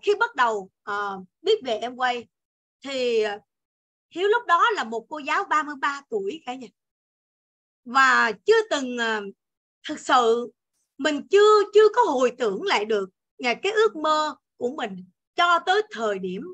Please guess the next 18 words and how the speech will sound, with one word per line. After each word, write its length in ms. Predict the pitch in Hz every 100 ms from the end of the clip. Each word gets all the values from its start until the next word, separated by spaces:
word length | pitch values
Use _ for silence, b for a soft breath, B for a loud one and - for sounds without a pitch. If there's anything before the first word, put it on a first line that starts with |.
| - _ _ -
là 200 | 226 208
ba 220 | 254 254
mươi 120 | 254 247
ba 180 | 254 247
tuổi 200 | 208 220
là 80 | 254 185
như 140 | 214 262
thế 80 |
nào. 120 | 262 185 _ _ _ _ _ -
À, 320 | 233 214 185 _ -
Hiếu 80 | 440 440
chưa 200 | 392 381
hồi 220 | 294 233 233
tưởng 220 | 208 320
được 200 | 294 208
cả 80 | 240
nhà. 220 | 269 202 _ _ _ _ _ -
Chỉ, 160 | 359